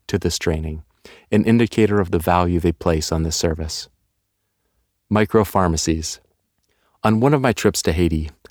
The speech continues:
I either ate some food or drank some water that caused me severe abdominal pain.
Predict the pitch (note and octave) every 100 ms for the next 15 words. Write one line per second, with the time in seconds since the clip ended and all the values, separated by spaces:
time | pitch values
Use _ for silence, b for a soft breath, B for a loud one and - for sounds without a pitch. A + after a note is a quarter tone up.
0 | - F#2+ G2 F#2+ F#2+ E2+ D#2+ - A2+ -
1 | - A2+ - G#2+ A2 G2 D#2+ - F#2+ F2
2 | - F#2 F2+ F2+ F2 E2 G2+ F#2 - E2+
3 | - G2 E2+ G2 F#2+ E2+ D#2+ - E2+ F2
4 | E2+ D#2+ D#2 - E2 D#2 D2+